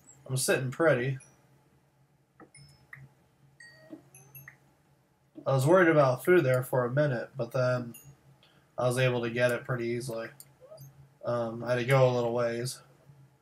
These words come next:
And then I needed coal, and I ended up finding this big block of beautifulness.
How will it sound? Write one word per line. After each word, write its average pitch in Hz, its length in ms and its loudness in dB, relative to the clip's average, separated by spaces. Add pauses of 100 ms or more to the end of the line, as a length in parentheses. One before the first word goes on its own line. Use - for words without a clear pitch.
(920)
And 120 160 -4
then 170 500 4 (260)
I - 80 -4
needed 135 260 0
coal, 165 540 4 (640)
and 196 200 2
I 170 180 2 (460)
ended 180 200 0
up - 260 0
finding 180 320 2
this 170 320 -2 (380)
big 156 300 2 (580)
block 165 400 0
of 160 260 2 (1500)
beautifulness. 160 840 0